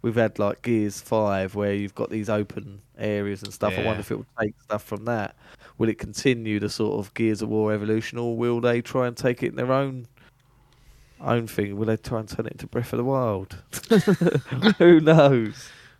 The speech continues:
Speaker 2: Probably be Monster Hunter now and what everything's going for these
Speaker 1: Oh,
Speaker 2: days.
Speaker 1: yeah.
Speaker 2: Bloody hell. Well,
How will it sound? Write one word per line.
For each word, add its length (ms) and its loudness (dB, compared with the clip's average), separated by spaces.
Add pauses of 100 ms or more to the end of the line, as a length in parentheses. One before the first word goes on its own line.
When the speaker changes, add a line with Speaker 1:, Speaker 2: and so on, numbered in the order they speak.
(120)
Speaker 2:
Probably 200 -10
be 120 -10
Monster 360 -10
Hunter 220 -10
now 180 -10
and 80 -10
what 140 -12
everything's 340 -14
going 240 -8
for 140 -14
these 200 -2
Speaker 1:
Oh, 260 -4
Speaker 2:
days. 120 -4
Speaker 1:
yeah. 320 -2 (100)
Speaker 2:
Bloody 320 -16
hell. 380 -10 (240)
Well, 420 2